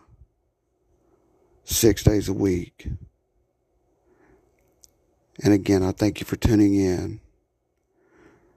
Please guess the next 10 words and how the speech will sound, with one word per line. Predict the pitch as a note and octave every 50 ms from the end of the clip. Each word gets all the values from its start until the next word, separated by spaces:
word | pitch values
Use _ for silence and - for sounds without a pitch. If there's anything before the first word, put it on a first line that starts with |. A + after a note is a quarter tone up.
| _ _ _ _ _ _ _ _ _ _ _ _ _ _ _ _ _ _ _ _ _ _ _ _ _ _ _ _
So | - - E2
just | D#2 C#3 E3 - -
don't | B2 F2+ C#2+ C2 -
forget | - A#2+ G2+ - A#2 A2 - - -
to | - -
thank | - - G#2 G2 - -
the | G#2
Lord | F#2+ F#2 F#2 - - F2+ -
for | - F2+ E2+
today, | - - - F#2+ F#2 F#2 F2+ F2+ F2+ F#2 G#2